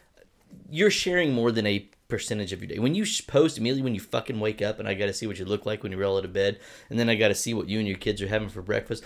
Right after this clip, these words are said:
then I gotta see pictures of you in the dropout line at school, and then I gotta see pictures of you at the gym, and then pictures of you at your post meal,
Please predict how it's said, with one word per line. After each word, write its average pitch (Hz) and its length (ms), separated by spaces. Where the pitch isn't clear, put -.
then 131 140
I - 20
gotta 113 220
see 120 160
pictures 113 340
of 104 60
you 113 160
in 98 60
the 90 120
dropout 120 500
line 117 260
at - 100
school, 123 240
and 117 100
then 123 60
I 123 40
gotta 110 160
see 107 220
pictures 110 380
of 104 40
you 120 120
at 107 100
the 104 80
gym, 113 300
and 101 80
then 98 100
pictures 110 260
of 113 60
you 127 80
at - 80
your - 80
post 127 320
meal, 120 260